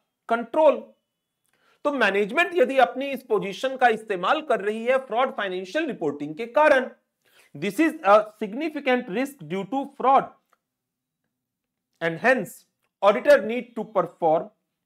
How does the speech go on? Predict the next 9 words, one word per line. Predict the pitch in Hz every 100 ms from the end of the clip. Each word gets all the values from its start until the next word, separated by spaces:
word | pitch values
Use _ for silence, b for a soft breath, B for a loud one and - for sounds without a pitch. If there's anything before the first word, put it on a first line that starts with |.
| _ -
extra | 233 233 - _ 240 254 233 -
audit | 165 156 196 185 -
procedure | 160 156 165 143 196 214 _ _ _ _ _
depending | 143 196 240 254 277 330 233
upon | 196 185 180 185 170
the | 175 - _ _ _ _ -
circumstances | 233 233 240 226 - 170 151 - 208 202 _
exist। | 135 - _ _ _ _ _ _ _ b b -
स्पेसिफिक | - 190 185 320 320